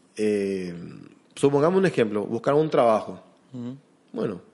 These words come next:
Speaker 1: vas, golpeas puertas, presentás lo que sos, qué ofreces de, de nuevo, qué te apasiona y bueno, punto. No es pedir, "Por favor, anga". No, yo creo que eso no tiene que ser la posición. Siempre es una posición de seguridad, pero también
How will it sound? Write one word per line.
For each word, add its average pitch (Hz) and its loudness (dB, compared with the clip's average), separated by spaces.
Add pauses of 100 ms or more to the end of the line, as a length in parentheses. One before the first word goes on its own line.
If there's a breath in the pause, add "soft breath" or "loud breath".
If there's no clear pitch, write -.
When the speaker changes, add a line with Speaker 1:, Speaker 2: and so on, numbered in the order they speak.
(140)
Speaker 1:
vas, 135 0
golpeas 123 -2
puertas, 175 0
presentás 113 -4
lo 117 -4
que 117 -2
sos, 160 0
qué 123 -4
ofreces 131 0
de, 113 -2
de 107 -4
nuevo, 143 2 (560 loud breath)
qué 120 -2
te 139 0
apasiona 143 2
y - 4
bueno, 117 2
punto. 107 0
No 107 -4
es 123 2
pedir, 123 0
"Por 123 2
favor, 117 0
anga". 98 -6
No, 104 -2 (140)
yo 104 -4
creo 117 2
que 113 0
eso 107 -4
no 113 -2
tiene 107 -4
que - -6
ser - -6
la 107 -6
posición. 101 -6
Siempre 107 -4
es 110 -6
una 117 -6
posición 113 -2
de 117 2 (560 loud breath)
seguridad, 127 2
pero 143 -2
también 131 -2